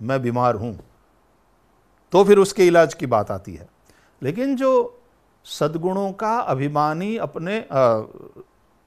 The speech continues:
अभिमान को ही प्रामाणिक समझने लगे, तो उसको पता है कि मैं अहंकार कर, कर रहा हूँ,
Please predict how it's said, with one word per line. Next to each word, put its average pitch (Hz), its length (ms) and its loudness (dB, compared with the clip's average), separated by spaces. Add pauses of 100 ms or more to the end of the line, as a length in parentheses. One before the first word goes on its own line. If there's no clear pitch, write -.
(220)
अभिमान 156 540 2
को 294 220 0
ही 196 280 -2 (460)
प्रामाणिक 208 420 4
समझने 170 440 -2
लगे, 104 240 -4 (420)
तो 151 80 0
उसको 143 160 -2
पता 151 220 0
है 277 100 2
कि 254 80 -6
मैं 240 120 0
अहंकार 185 340 2
कर, 147 220 0 (400)
कर 120 100 0
रहा 131 140 4
हूँ, 113 220 -2